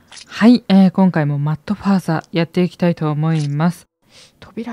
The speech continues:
開けるのかな？開けたくないんだよ、扉。ああ、こっちからじゃ開けられないのか。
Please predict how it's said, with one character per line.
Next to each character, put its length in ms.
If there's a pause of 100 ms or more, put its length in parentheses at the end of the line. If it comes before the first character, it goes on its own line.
開 20
け 120
る 120
の 120
か 140
な？ 580 (1700)
開 120
け 80
た 120
く 80
な 80
い 80
ん 60
だ 80
よ、 100
扉。 460
あ 80 (3250)
あ、 300 (720)
こ 80
っ 80
ち 100
か 120
ら 120
じ 100
ゃ 40
開 80
け 100
ら 140
れ 80
な 120
い 60
の 80
か。 260